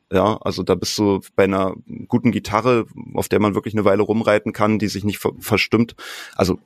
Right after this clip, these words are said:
klar, verstimmen sich die letztendlich alle, aber die wirklich nach was klingt und sich schön spielen lässt bei hundertfünfzig Euro.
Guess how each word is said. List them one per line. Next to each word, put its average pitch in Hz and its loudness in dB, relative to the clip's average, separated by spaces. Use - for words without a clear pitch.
klar, 92 0
verstimmen 92 -4
sich 95 -4
die 95 0
letztendlich - -2
alle, 101 2
aber 90 0
die 95 -4
wirklich 101 0
nach 95 0
was 95 -2
klingt 120 0
und 95 -2
sich - -4
schön 107 2
spielen 120 0
lässt - -2
bei 95 4
hundertfünfzig 104 -4
Euro. 123 2